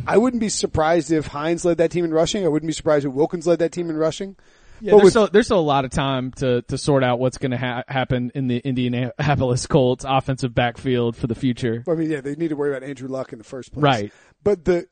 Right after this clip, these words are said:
Speaker 1: the Quenton Nelson thing, I don't know if you saw Ian Rappaport of N F L Media tweet this,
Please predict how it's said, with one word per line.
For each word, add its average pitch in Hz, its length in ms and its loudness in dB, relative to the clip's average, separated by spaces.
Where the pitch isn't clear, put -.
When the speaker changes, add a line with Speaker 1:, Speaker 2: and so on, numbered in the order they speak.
Speaker 1:
the 160 80 -4
Quenton 208 300 -2
Nelson 170 280 -4
thing, 196 120 -4
I 180 60 -6
don't 185 100 -2
know 202 40 0
if 165 60 -8
you 151 60 -12
saw 147 260 0
Ian 156 220 -6
Rappaport 139 540 -4
of 123 200 -10
N 139 120 -12
F 127 100 -8
L 135 80 -4
Media 127 320 -10
tweet 135 240 -14
this, 160 340 -8